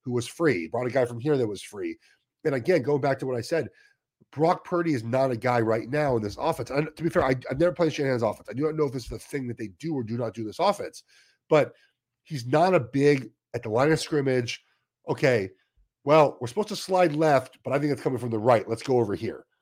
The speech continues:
Like, Mahomes does that, right? Mahomes is coming to the line of scrimmage. The Chiefs virtually don't have called protections. They do. Mahomes just decides where he wants the line to go every play.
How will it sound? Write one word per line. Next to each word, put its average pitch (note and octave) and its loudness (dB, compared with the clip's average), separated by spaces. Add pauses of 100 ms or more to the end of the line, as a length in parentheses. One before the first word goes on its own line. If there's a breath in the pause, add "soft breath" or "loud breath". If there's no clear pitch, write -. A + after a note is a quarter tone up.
(220)
Like, A#2 -6
Mahomes D#3+ 4
does F3 2
that, D#2+ -10
right? A2 -6
Mahomes E3 0
is G#3 -12
coming G#3 -8
to F#3+ -2
the F3+ 0
line E3+ 2
of D3+ -2
scrimmage. D#3 -2 (380 soft breath)
The - -8
Chiefs C4+ 2
virtually E3+ 0
don't C3+ -2
have C3 -4 (220)
called A#2+ 0
protections. - -12
They F3+ -2
do. E3 2 (520 soft breath)
Mahomes G#3 2
just G3+ -8
decides E3 2
where B2 0
he C#3 2
wants B2+ 0
the B2 -4
line A2 -2
to G#2+ -12
go F2+ -10
every D#2 -14
play. E2 -12